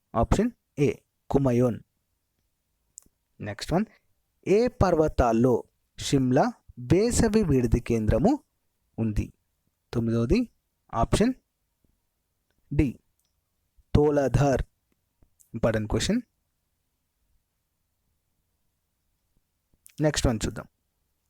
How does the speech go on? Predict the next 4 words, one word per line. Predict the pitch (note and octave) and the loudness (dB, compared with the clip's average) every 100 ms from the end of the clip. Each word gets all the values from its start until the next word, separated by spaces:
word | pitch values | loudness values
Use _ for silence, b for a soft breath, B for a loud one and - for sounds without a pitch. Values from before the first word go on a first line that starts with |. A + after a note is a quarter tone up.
| _ _ _ - | _ _ _ -4
నెక్స్ట్ | D3 D3 - - | -2 0 -2 -2
వన్, | G2+ - _ _ _ _ _ _ _ - | -2 -8 _ _ _ _ _ _ _ -6
హిమాలయ | - G#3+ A#3 A3+ G#3+ G#3+ | 0 2 2 2 2 2
నదుల | F3+ B2 A#2+ C3+ | 2 2 2 2